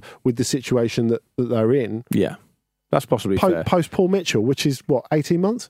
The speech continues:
Speaker 2: But my, my point re United, and we'll hear from the Norwegian embassy in just a minute,
Speaker 1: <laughs>
Speaker 2: but my, my, my, my point re United is, if you are Ed Woodward, you are a vastly unpopular,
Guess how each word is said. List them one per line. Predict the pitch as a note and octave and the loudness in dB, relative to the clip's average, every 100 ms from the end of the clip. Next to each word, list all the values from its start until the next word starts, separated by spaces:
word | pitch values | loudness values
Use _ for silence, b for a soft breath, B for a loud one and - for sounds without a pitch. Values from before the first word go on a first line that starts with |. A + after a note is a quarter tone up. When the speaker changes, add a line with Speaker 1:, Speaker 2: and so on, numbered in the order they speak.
| _ | _
Speaker 2:
But | C3+ | 0
my, | C#3+ D#3 D3 B2+ | 2 2 2 2
my | C3+ B2+ | 2 2
point | - D3+ D#3 C3+ | 0 0 2 2
re | B2 A#2 | 2 2
United, | A2 G#2+ G#2+ C#3 C3+ - | 4 4 4 2 2 0
and | G2+ | 0
we'll | G#2 | 2
hear | C#3 | 2
from | B2 A2+ | 2 0
the | |
Norwegian | A2 A2 A2 G#2+ | 2 2 0 0
embassy | G#2+ G2+ - | 0 -2 -2
in | G2+ | -2
just | F#2+ | -2
a | G#2 | -2
minute, | A#2+ G2+ B B | -2 -4 B B
Speaker 1:
<laughs> | E3 - | -4 -2
Speaker 2:
but | D3+ | 0
my, | D3+ - | 0 2
my, | D#3+ D3+ B2+ | 2 2 0
my, | D#3 D3 C#3 | 0 2 2
my | C3 C3+ A#2+ | 2 0 2
point | F3+ D#3+ | 2 2
re | B2 | 2
United | B2 C#3+ B2+ | 2 2 0
is, | G#2+ G2+ | -2 0
if | A#2 | 0
you | D#3+ G#3+ | 4 4
are | E3+ | 2
Ed | D3+ | 2
Woodward, | C3 C#3+ G2 F#2+ | 2 2 0 2
you | C3 | 2
are | B2 A#2 | 2 2
a | |
vastly | C3+ C#3 C3+ C3+ | 2 2 2 0
unpopular, | A#2 - C3+ - G#2 | -2 0 0 0 0